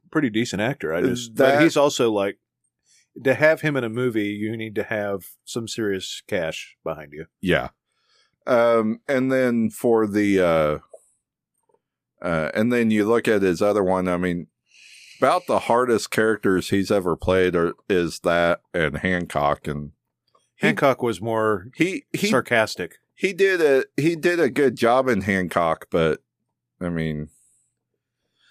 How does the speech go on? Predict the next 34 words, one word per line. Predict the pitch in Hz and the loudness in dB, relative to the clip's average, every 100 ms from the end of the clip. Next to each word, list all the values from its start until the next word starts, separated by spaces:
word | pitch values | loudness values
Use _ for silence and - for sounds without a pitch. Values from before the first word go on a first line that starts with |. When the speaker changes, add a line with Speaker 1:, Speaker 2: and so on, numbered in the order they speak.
| _ _ 135 131 | _ _ -14 -2
Speaker 1:
Hancock | 151 143 | 4 6
Speaker 2:
you're | 147 | 8
right. | 131 113 104 | 8 6 6
That | 131 139 | 4 4
was | 135 127 | 4 2
more | 135 123 | 2 2
hard | 104 113 117 98 | 2 4 2 0
sarcasm | - 95 101 - 117 120 139 131 113 | 0 2 2 2 2 2 0 0 0
than | 98 | 0
it | 98 - | 0 0
was | 98 90 85 - | 2 2 0 0
actually | 92 90 - 92 87 | 0 0 0 0 2
being | 85 95 90 85 | 2 2 0 -2
a | 80 | -2
hard | - 82 76 - | 0 0 -2 -6
person. | 85 78 - - - - _ _ _ _ _ _ _ | -2 -2 -4 -12 -14 -18 _ _ _ _ _ _ _
Speaker 1:
Yeah, | 127 113 101 | -2 0 0
he | 120 | -2
was | 120 | -4
just | 139 131 - _ _ _ _ _ | -2 -4 -6 _ _ _ _ _
sick | - - 127 | -10 -2 -2
of | 101 | 0
everything. | 95 82 78 - 160 _ - | -2 -2 -8 -14 -16 _ -12
That's | 90 101 | -8 -6
all | 87 | -6
there | 85 | -6
was | 78 78 | -8 -10
to | - | -14
it. | - - _ _ _ _ _ _ _ _ _ _ _ _ _ _ _ _ _ - _ _ _ _ - _ _ _ _ _ _ _ _ _ _ _ _ _ _ | -18 -20 _ _ _ _ _ _ _ _ _ _ _ _ _ _ _ _ _ -20 _ _ _ _ -20 _ _ _ _ _ _ _ _ _ _ _ _ _ _
Speaker 2:
So, | - 110 90 | -2 0 2
but | 82 98 117 | 2 0 2
yeah, | 95 69 | 0 0
Suicide | - 127 117 123 95 - | 0 2 2 2 2 0
Squad | 110 95 90 80 | 0 2 2 0